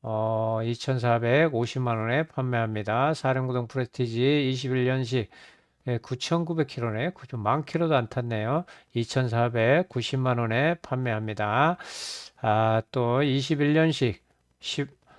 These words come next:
만 오천 킬로 이천오백삼십만 원에 판매합니다. 사 륜 구동 프레스티지입니다. 아, 다음은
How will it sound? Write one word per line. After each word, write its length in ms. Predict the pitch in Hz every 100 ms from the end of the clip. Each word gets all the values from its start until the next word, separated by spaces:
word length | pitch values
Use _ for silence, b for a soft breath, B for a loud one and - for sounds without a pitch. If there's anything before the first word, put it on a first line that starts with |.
| b
만 280 | - 120 151
오천 360 | 139 139 - 160
킬로 400 | - 127 120 156
이천오백삼십만 1200 | 156 127 - 139 131 127 120 135 147 156 151 143
원에 180 | 139 123 - _ _ _
판매합니다. 760 | - 131 131 123 113 113 110 143
사 200 | - 127
륜 160 | 135
구동 180 | 127 120
프레스티지입니다. 1160 | 113 147 139 - 123 120 110 98 104 123 147 180 B B B B B B _
아, 240 | 123 117 117
다음은 640 | 123 139 139 139 156 170